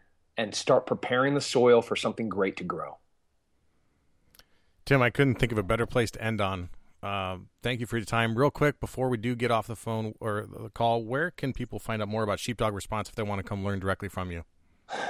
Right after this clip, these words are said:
Speaker 1: Um, sheepdog response dot com,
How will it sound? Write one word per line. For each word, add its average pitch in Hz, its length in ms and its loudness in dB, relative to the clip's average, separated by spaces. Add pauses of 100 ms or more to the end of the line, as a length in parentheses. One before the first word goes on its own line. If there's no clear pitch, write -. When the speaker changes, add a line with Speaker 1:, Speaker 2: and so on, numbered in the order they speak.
(140)
Speaker 1:
Um, 120 480 6 (760)
sheepdog 127 360 4
response 120 300 0
dot - 160 2
com, 127 460 0